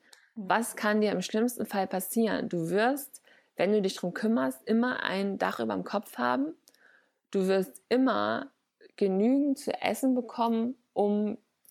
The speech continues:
Speaker 2: um Energie zu haben, um nicht zu
Speaker 1: Ja.
Speaker 2: verhungern.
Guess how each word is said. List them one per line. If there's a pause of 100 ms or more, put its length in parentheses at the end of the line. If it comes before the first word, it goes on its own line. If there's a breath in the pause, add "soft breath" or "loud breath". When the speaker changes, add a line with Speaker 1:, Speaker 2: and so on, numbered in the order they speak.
(680)
Speaker 2:
um
Energie
zu
haben, (340 loud breath)
um
nicht
zu
Speaker 1:
Ja.
Speaker 2:
verhungern.